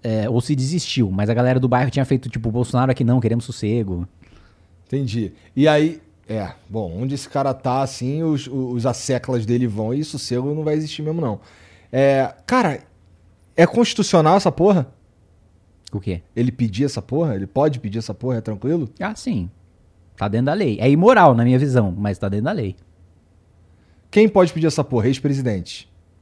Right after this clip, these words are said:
Speaker 1: Não, não. Qualquer um pode negociar com o partido isso.
Speaker 2: De ter um cargo de senado, vi-, senador
Speaker 1: Ah,
Speaker 2: vitalício.
Speaker 1: não. Calma. Você tá falando de senador vitalício. Ah, tá. Não. É, aí,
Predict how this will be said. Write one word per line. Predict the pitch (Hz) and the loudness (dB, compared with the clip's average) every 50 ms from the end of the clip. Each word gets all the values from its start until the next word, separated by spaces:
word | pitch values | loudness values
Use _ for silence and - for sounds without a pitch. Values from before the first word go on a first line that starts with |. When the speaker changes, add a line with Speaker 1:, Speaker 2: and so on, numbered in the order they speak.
| _ _ _ _ - - | _ _ _ _ -14 -8
Speaker 1:
Não, | - 427 | -4 0
não. | 415 294 147 104 | 2 4 2 2
Qualquer | - 127 120 113 - 247 311 | 2 0 0 2 4 4 6
um | 240 196 185 | 6 6 6
pode | - 127 120 | 6 4 4
negociar | 127 120 117 117 - - 117 | 4 4 2 2 2 2 2
com | - 143 | 2 2
o | 120 | 2
partido | 117 113 107 - 120 107 98 95 | 2 2 2 2 0 0 0 0
isso. | 95 92 - - - _ _ _ _ _ _ _ _ _ _ _ _ _ _ _ _ _ _ _ _ _ | -4 -4 -6 -12 -20 _ _ _ _ _ _ _ _ _ _ _ _ _ _ _ _ _ _ _ _ _
Speaker 2:
De | - 104 113 | -10 -8 -6
ter | - - 127 | -4 -2 -2
um | 123 117 | -2 -2
cargo | 104 - 123 127 117 117 | -2 -2 0 0 -2 -4
de | - | -6
senado, | - 123 113 117 120 117 110 | -4 -4 -2 -2 -2 -2 -4
vi-, | 117 113 - - | -6 -8 -8 -8
senador | - 123 120 113 110 120 - - | -6 -4 -4 -2 -2 -2 0 4
Speaker 1:
Ah, | - 254 285 311 | 6 8 8 8
Speaker 2:
vitalício. | 330 330 | 8 8
Speaker 1:
não. | 311 269 220 160 | 10 10 10 8
Calma. | - - 160 147 120 98 85 | 8 6 6 6 4 4 -2
Você | - - | -2 2
tá | - 143 | 2 4
falando | - 151 160 175 | 6 6 6 6
de | 151 | 6
senador | - 175 170 165 156 196 208 | 6 6 6 8 8 8 8
vitalício. | 196 - 220 196 175 175 165 131 - - - - - - - - - - - | 8 8 8 8 10 10 8 8 4 0 -12 -16 -20 -20 -20 -20 -16 -6 0
Ah, | 135 151 175 180 196 226 233 | 4 6 6 8 8 6 6
tá. | - 202 180 165 131 113 | 8 8 8 8 8 8
Não. | 131 147 143 101 87 104 - - | 6 6 6 4 2 -2 -6 -6
É, | 135 117 104 110 107 | -6 -4 -2 2 4
aí, | 110 123 139 165 190 220 240 247 208 190 226 | 4 4 6 4 4 4 4 2 0 -2 -6